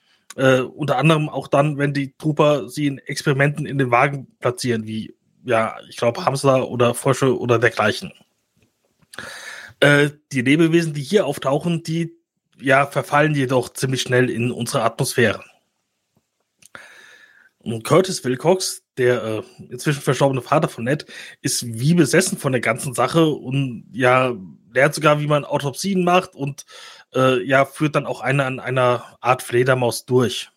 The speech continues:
Ja, eines Tages taucht dann in dem Schuppen kein Tier, sondern ein, ja, schon leicht humanoid wirkendes Wesen auf,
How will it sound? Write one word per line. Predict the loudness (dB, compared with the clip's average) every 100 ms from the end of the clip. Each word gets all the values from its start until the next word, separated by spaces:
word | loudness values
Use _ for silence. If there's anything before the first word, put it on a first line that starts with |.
| _ _
Ja, | -6 -4 0
eines | 2 2 2
Tages | 2 2 2 -4
taucht | -2 -2 0
dann | -2
in | -2 -2 0 0 -4
dem | -6 -6
Schuppen | 0 0 2
kein | 0 0 -2
Tier, | 2 2 2
sondern | -2 -4 -2
ein, | -4 -4 -4 -8 -8
ja, | 0 2 4 0 -2 -16 -12
schon | -6 -6 -6 -10 -10
leicht | -2 0 0
humanoid | 2 4 4 2 -2 0
wirkendes | 0 0 -6 -4
Wesen | -2 -2 -2
auf, | -2 -2 -2 -10